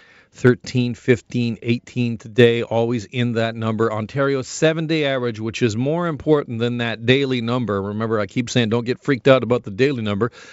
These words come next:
You wanna get freaked out, get freaked out about this. Ontario's seven-day average is now just under thirteen hundred cases a day. That is up eighty-three. Uh, and that works out to about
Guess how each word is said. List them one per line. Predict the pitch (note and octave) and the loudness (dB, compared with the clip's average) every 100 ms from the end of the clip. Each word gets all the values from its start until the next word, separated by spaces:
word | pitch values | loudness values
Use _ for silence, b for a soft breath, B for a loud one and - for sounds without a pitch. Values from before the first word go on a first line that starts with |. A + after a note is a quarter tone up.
| B | B
You | B3 | 4
wanna | D4 | 4
get | A#3+ A#3 | 2 0
freaked | - A3+ D#3 | 0 0 4
out, | G3 F#3+ | 4 4
get | F3+ - | 0 2
freaked | E3+ D#3+ | 2 4
out | D3+ C#3+ | 4 2
about | A#2+ C3+ F#2 | 2 0 0
this. | A#2+ E2 - - b b b | -2 -2 -6 -14 b b b
Ontario's | C#3 C3+ F3 F3 C#3+ | 2 4 2 2 -2
seven-day | - D#3 C3+ C3 B2+ | -2 -2 0 -2 -2
average | B2+ B2 G#2+ | -2 -2 -4
is | A2+ G2+ | -4 -4
now | A#2 A#2 A#2+ - b b b b A#2 | -2 0 -2 -6 b b b b -4
just | G#2+ F#3 F3 - | 2 2 2 -2
under | D#3 C#3 | -2 0
thirteen | C3 - D3+ - - C#3 | -2 0 0 0 -2 0
hundred | A#2+ - C3+ A#2 G#2 | 0 -2 0 0 -2
cases | - B2 - A#2 G#2 | 0 0 0 -4 -2
a | |
day. | G2+ B2 | 0 0
That | B2 E3+ | 2 0
is | F3+ B2+ - - | -2 -4 -6 0
up | C#3 - - | 0 0 4
eighty-three. | C#3 C3 B2 - C3 C3 G#2 F#2 C#3+ _ _ _ _ _ _ _ _ _ _ | 4 4 -4 -6 -2 0 0 -4 -8 _ _ _ _ _ _ _ _ _ _
Uh, | A#2+ A#2+ | 2 4
and | B2+ C3 | 4 2
that | F3 G3 | -2 -2
works | D#3+ - | -4 -2
out | D3+ - | -4 0
to | C#3 C3+ | -2 0
about | A#2 C3 B2 | -2 -2 -2